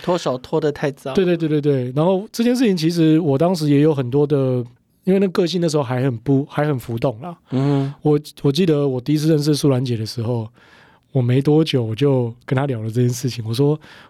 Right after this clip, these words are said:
Speaker 2: ：“我其实很佩服你，因为每一季每一个月要干的事情，其实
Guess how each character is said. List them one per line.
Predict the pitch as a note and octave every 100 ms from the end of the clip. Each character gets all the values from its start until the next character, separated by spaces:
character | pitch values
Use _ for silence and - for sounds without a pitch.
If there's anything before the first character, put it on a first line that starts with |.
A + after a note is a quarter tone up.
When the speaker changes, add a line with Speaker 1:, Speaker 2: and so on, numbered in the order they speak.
| -
Speaker 2:
：“我 |
其 | A#2 C3+
实 | C#3
很 | A2+ A#2
佩 | B2+ A#2+
服 | - G2+
你， | B2 D#3 _ _ _ _ -
因 | A3
为 | G#3 E3+ - _ _ _ _ _ _
每 | F3+ C#3+ C#3+
一 | E3
季 | - G#3
每 | D3 C3
一 |
个 | C#3 D#3
月 | F#3+ E3+
要 | D#3+
干 | D#3+ F3
的 |
事 | E3 F3
情， | C3+ C3
其 | C#3
实 | C#3+ C#3+